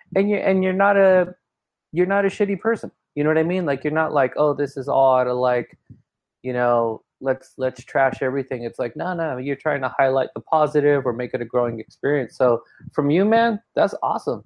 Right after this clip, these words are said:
That's really, really good. Like, you know, I, I'm just a regular dude, but I gotta say, man,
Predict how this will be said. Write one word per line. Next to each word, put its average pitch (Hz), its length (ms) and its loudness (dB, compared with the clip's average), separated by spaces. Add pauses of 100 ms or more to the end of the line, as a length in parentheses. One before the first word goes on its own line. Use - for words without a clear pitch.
That's 175 220 -2
really, 160 200 2
really 156 200 2
good. 156 300 2
Like, 123 260 2 (480)
you 147 100 0
know, 143 240 2 (1080)
I, 156 280 2
I'm 165 120 2
just 147 180 0
a 135 40 2
regular 127 340 2
dude, 135 280 2
but 131 80 2
I 135 80 2
gotta 131 160 -2
say, 127 220 -2
man, 120 360 -6